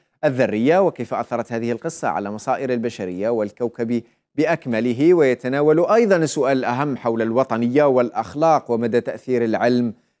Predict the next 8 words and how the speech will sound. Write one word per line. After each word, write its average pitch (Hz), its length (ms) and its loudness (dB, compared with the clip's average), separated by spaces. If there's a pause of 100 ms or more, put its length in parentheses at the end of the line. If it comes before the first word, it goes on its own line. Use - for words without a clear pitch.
(140)
في 165 60 4
الحروب 131 640 4 (460)
والتسلح. 131 1080 -2 (200)
باختصار 165 600 2
مشاهدينا، 139 540 0
أوبنهايمر 120 640 0
هو 117 160 2
فيلم 117 540 -4